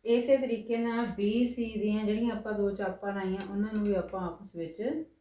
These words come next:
ਮਿਲਾ ਲਈਏ। ਦਿੱਤੀ ਇਹ ਹੁਣ ਦੋਨੇ ਚਾਪਾਂ ਬਿੰਦੂ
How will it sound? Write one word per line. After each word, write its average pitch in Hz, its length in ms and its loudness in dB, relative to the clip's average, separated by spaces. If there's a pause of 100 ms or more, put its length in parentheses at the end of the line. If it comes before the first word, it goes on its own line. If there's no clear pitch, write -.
(1200)
ਮਿਲਾ 180 240 -4
ਲਈਏ। 139 280 -12
ਦਿੱਤੀ - - -18
ਇਹ 302 120 2
ਹੁਣ 311 200 8
ਦੋਨੇ 285 400 8
ਚਾਪਾਂ 226 800 2
ਬਿੰਦੂ 208 600 2